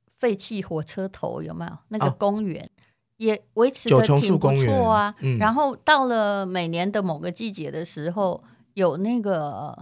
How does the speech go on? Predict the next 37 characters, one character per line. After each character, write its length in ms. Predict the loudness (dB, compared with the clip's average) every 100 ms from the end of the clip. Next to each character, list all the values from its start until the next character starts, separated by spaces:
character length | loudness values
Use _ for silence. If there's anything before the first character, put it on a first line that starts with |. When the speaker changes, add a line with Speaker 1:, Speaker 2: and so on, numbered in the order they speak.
| -18 0
Speaker 1:
波 180 | 4
斯 240 | 4 2 -10
菊， 440 | -12 -14 -14 -14 -8 2
Speaker 2:
嗯。 140 | 4
Speaker 1:
六 240 | 6 6
月 320 | 6 6 4 4
吧， 200 | 0 2
Speaker 2:
嗯， 360 | 2 2 0
嗯。 20 | 2
Speaker 1:
对 120 | 2
不 60 |
对？ 260 | 2 0 -2 -10 _ _ -6
那 100 | -2
我 120 | 0
的 100 | 0
小 180 | 0 2
孩 160 | 2
就 160 | 0 0
在 220 | 0 0
那 140 | 0 -4
里 120 | -8
成 320 | -6 -6 -6
长 220 | -6 -6
啊， 120 | -4 0
Speaker 2:
嗯。 280 | 2 4 4
Speaker 1:
因 80 | 2
为 60 |
以 40 | 0
前 220 | -2 -4
我 40 |
们 120 | -6 -6
常 180 | -6
常 240 | -6 -8 -8
回 220 | -10 -12
去。 340 | -14 -12 -12 -6
Speaker 2:
嗯。 240 | -6 -4
Speaker 1:
嗯。 380 | -6 -8 -10 -14